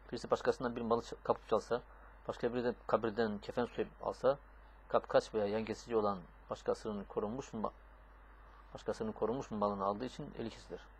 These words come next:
Zira onun işinin hükmü hırsızın e-, işine uymaktadır. İlletleri aynıdır.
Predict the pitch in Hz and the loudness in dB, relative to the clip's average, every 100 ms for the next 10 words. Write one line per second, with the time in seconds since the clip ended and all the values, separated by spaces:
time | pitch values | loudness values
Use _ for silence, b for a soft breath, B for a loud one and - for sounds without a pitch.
0 | - - - B B B - 107 101 110 | -20 -20 -20 B B B -8 0 0 0
1 | 104 113 127 139 104 - 131 117 101 101 | -4 -4 -6 -4 -8 -6 -6 -2 -2 -2
2 | 117 110 104 - - 110 123 - 110 101 | -4 -4 -8 -12 -6 -4 -6 -8 -8 -6
3 | - 95 - - B B B - 110 - | -2 -2 -4 -14 B B B -8 -6 -4
4 | 110 98 101 90 | 0 0 -2 -8